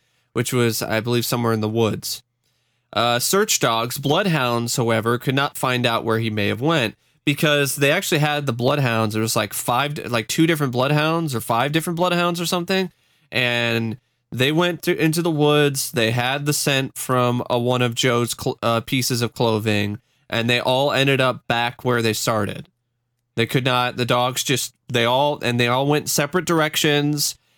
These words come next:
and they all ended up back in the parking lot. So that went nowhere. Nobody had any idea what may have happened to him until they looked more into his and Gladys's disappearances.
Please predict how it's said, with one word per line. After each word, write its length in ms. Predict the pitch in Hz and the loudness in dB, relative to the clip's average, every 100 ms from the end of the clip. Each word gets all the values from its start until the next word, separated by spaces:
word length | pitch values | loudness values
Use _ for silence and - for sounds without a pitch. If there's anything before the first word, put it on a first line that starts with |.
| - | -6
and 180 | 120 117 | -2 0
they 100 | 123 | 2
all 280 | 127 135 143 | 2 2 2
ended 260 | 143 143 | 2 2
up 240 | 139 131 - | 2 0 -2
back 300 | 120 127 - | -2 -2 -2
in 80 | |
the 80 | 135 | -2
parking 420 | 120 123 117 107 | 0 -2 -2 -4
lot. 300 | 101 101 - - _ _ _ _ _ | -2 -4 -8 -14 _ _ _ _ _
So 160 | - 123 | -2 0
that 260 | 123 143 | 0 0
went 220 | 135 135 - | 0 -2 -2
nowhere. 680 | 120 131 131 123 107 - - _ _ _ _ _ _ _ _ _ _ _ - | 0 2 2 2 0 -4 -14 _ _ _ _ _ _ _ _ _ _ _ -2
Nobody 360 | 131 156 190 185 | 0 2 2 2
had 180 | 170 | 2
any 260 | 156 156 175 | 2 4 4
idea 360 | 160 147 151 139 | 4 4 2 2
what 200 | 139 101 | 0 2
may 140 | 127 | 0
have 140 | 135 | 0
happened 340 | 135 127 131 123 | 0 -2 -2 -2
to 100 | 120 | 0
him 320 | 117 110 110 | 2 2 0
until 480 | - 117 110 131 120 | -2 -2 0 0 0
they 100 | 120 | 0
looked 260 | 113 120 - | 0 -2 -2
more 300 | 135 147 156 | 0 2 2
into 240 | 147 135 | 0 0
his 400 | 131 131 131 127 | 2 4 2 0
and 240 | - 123 120 | -2 -2 0
Gladys's 680 | 113 117 117 - 107 110 | 0 0 0 -2 -2 -4
disappearances. 1000 | - 113 107 - 107 101 98 - - - | -4 -2 -4 -4 -6 -6 -8 -10 -8 -10